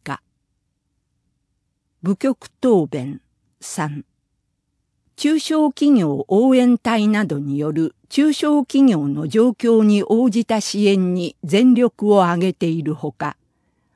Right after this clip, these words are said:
幅広い業種を対象としたクーポン券の発行などにより支援していきたい。議員質問。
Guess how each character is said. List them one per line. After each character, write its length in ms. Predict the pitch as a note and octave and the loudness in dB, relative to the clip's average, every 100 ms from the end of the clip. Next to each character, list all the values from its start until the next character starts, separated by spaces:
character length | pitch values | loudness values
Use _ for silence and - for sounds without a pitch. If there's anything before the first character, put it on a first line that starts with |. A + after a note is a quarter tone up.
| _ | _
幅 260 | A3 G#3 D4 | -4 -2 -2
広 380 | - C#4+ D4+ F#3 | 0 2 2 0
い 60 | |
業 260 | B2+ F#3 G#3+ | 2 2 2
種 200 | - G#3+ | 0 0
を 140 | G3+ | 0
対 280 | - A3 A#3 | 0 -4 -4
象 280 | - A3+ A3 | -2 0 0
と 180 | - G3+ | -2 -6
し 200 | - - | -6 -8
た 260 | F#3+ F3+ _ _ | -6 -6 _ _
ク 220 | C4 D4 | -2 0
ー 20 | |
ポ 200 | - D4+ | 0 0
ン 120 | A#3+ | 0
券 320 | - D#3+ C3+ C3+ | 0 -4 -4 -6
の 100 | D3 | -6
発 240 | F3+ E3 _ | -6 -6 _
行 240 | A#3 G#3+ G#3 | 2 4 4
な 180 | G3 | 2
ど 140 | D#3+ C#3+ | 0 -6
に 220 | C3+ C#3 | -6 -6
よ 120 | D3 | -6
り 220 | C#3+ D3+ - _ _ - | -6 -8 -10 _ _ -14
支 260 | - G3 | -4 0
援 220 | G#3 F#3+ F#3 | 2 0 -4
し 180 | - | -8
て 100 | - | -6
い 200 | D#3+ C#3+ | -6 -6
き 180 | - - | -12 -20
た 220 | - C3+ | -12 -12
い。 160 | D3+ D3+ _ _ _ _ _ _ _ _ _ _ _ _ _ _ _ _ _ _ _ _ _ _ _ - | -12 -16 _ _ _ _ _ _ _ _ _ _ _ _ _ _ _ _ _ _ _ _ _ _ _ -8
議 140 | E3+ B3 | 0 2
員 320 | D4 D4+ C4 | 4 2 0
質 340 | - - E3 | -4 -10 -6
問。 380 | D#3 C#3+ C#3+ B2+ | -4 -4 -6 -10